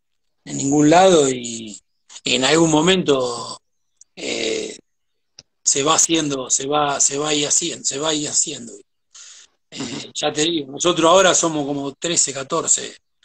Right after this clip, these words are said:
Speaker 1: en la subcomisión. Entonces, siempre
Speaker 2: Claro.
Speaker 1: se va agregando, todos los años se van agregando gente por, como para los que se van retirando.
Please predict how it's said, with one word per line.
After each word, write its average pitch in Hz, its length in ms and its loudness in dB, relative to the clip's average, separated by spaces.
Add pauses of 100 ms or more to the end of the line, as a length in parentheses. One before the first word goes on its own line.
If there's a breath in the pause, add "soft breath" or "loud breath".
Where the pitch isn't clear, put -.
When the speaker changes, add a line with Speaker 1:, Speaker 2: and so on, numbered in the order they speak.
(280)
Speaker 1:
en 143 100 -10
la 131 120 -2
subcomisión. 131 680 -2 (1120 loud breath)
Entonces, 139 520 -10 (280)
siempre 175 360 0
Speaker 2:
Claro. 139 140 4
Speaker 1:
se 156 40 0
va 165 140 4
agregando, 160 480 0
todos 185 200 6
los 160 140 4
años 180 240 2
se 143 80 0
van 156 140 -2
agregando 151 440 0
gente 180 360 0
por, 123 360 -8 (320)
como 131 300 -10
para 127 180 -2
los 131 140 -4
que 127 100 -4
se - 140 0
van 147 180 -2
retirando. 175 800 0